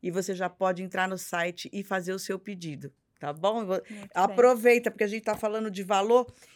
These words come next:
Speaker 1: E eu quero exatamente que você fale exi-, qual é o, o valor, ou com quanto que um caminhoneiro hoje, em média, consegue se aposentar.
Speaker 2: Tá. Esse é um assunto que a gente precisa tratar.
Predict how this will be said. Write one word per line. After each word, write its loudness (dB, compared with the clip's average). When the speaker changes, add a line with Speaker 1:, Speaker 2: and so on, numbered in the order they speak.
Speaker 1:
E -2
eu 4
quero 0
exatamente -2
que -6
você -2
fale -2
exi-, 0
qual -8
é -4
o, -6
o -2
valor, 0
ou -6
com -6
quanto -4
que -14
um -4
caminhoneiro -6
hoje, -4
em -8
média, -4
consegue -6
se -8
aposentar. -8
Speaker 2:
Tá. -8
Esse 2
é -2
um -2
assunto -6
que -12
a -8
gente -12
precisa -10
tratar. -8